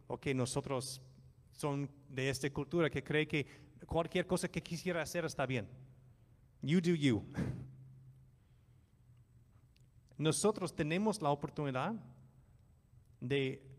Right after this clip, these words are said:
de estar en balance con el efecto del evangelio o seguir viviendo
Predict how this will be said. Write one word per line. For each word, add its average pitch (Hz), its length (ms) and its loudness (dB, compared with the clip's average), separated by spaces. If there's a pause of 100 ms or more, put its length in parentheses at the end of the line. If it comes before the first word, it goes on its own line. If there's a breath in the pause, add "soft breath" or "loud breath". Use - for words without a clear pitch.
(500)
de 131 120 -6
estar 151 360 -2
en 135 120 -2
balance 135 640 0
con 123 420 -2 (380)
el 135 140 -2
efecto 135 600 -4
del 147 120 -2
evangelio 147 680 -4
o 214 400 4 (960 loud breath)
seguir 151 440 -2
viviendo 143 720 -4